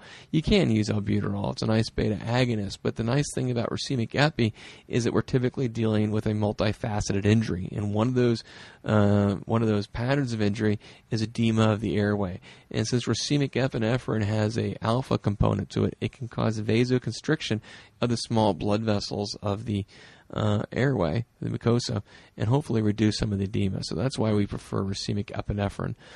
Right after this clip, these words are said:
Other, uh, uh, elements of the management include things such as N-acetylcysteine and heparin. And we, uh, can use a nebulized N-acetylcysteine and heparin mix. There's been articles done by Desai and colleagues, and they've been printed in the Journal of Burn, Re-, Burn Care and Rehab,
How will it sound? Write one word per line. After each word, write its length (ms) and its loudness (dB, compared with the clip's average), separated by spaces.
Other, 360 6
uh, 300 2
uh, 220 -8
elements 340 0
of 160 0
the 200 0
management 480 2
include 640 2
things 220 0
such 160 2
as 180 2
N-acetylcysteine 960 2
and 100 -2
heparin. 460 -2
And 400 0
we, 380 0
uh, 240 2
can 180 -2
use 220 0
a 60 2
nebulized 760 4
N-acetylcysteine 760 0
and 100 2
heparin 380 0
mix. 420 0
There's 160 4
been 140 6
articles 440 2
done 220 4
by 140 4
Desai 480 4
and 100 2
colleagues, 480 2
and 80 -2
they've 80 -2
been 160 -4
printed 260 4
in 60 2
the 80 2
Journal 280 2
of 100 2
Burn, 320 2
Re-, 260 0
Burn 320 0
Care 160 0
and 100 0
Rehab, 380 2